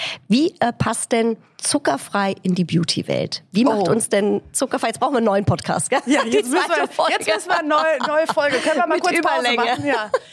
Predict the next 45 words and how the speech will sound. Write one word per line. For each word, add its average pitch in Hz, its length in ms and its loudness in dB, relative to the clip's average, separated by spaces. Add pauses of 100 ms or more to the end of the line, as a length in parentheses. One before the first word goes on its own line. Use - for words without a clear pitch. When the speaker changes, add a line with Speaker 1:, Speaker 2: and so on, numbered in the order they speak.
(160)
Speaker 2:
Oh, 277 140 2
sehr 262 200 0
viel, 320 340 2
was 247 160 -2
ich 233 100 -4
natürlich 247 320 0
nicht 190 140 0
wusste. 202 380 0 (100)
Ich 233 220 -2
wollte 330 280 2
ja 339 120 2
nur 311 160 4
die 233 140 2
Heißhungerattacken 196 800 0
loswerden, 160 500 0
ne? 233 140 2
Speaker 1:
Mhm. 370 60 -12
Speaker 2:
Ich - 100 -10
wollte 240 240 0
nicht 226 180 0
mehr 208 140 2
so 196 280 -2 (280)
schlappi 285 400 0
sein, 226 340 0
ich - 120 -8
wollte 208 320 2
nicht 208 180 0
drauf 233 300 0
sein. 220 360 0 (540)
Und 226 180 2
das 220 120 -2
hat 262 140 2
sich 214 140 -2
sehr 214 160 2
schnell, 196 420 2 (140)
äh, 190 80 0
gelegt. 175 400 0
Innerhalb 196 340 2
von 190 140 -2
einer 196 260 0
Woche 196 180 0
war 180 120 4
der 180 100 0
Heißhunger 170 400 2
weg. 143 240 -4